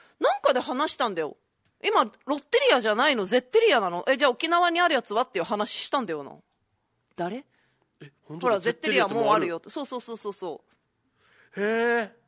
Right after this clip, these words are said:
Speaker 1: もう県外の方はゼッテリアの方が多分多いはず。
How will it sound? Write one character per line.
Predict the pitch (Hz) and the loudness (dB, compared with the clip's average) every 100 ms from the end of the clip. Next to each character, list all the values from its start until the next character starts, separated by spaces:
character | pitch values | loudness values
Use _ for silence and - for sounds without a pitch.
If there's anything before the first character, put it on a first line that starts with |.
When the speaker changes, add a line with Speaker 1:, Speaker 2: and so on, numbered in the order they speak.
| _ _ _ _ _ _ _ _ _ _ _ | _ _ _ _ _ _ _ _ _ _ _
Speaker 1:
も | 359 349 285 | -2 0 0
う | |
県 | - 285 285 | 2 0 4
外 | 330 247 | 2 2
の | 220 | 0
方 | 254 208 | -2 0
は | 185 | 0
ゼ | 180 | -2
ッ | 214 | -4
テ | _ 359 | _ -2
リ | 339 | 0
ア | 220 | 0
の | 180 | -4
方 | 185 | -12
が | 160 | -10
多 | 220 | -10
分 | - | -6
多 | 262 | -4
い | 285 | -4
は | 180 | -4
ず。 | 139 | -10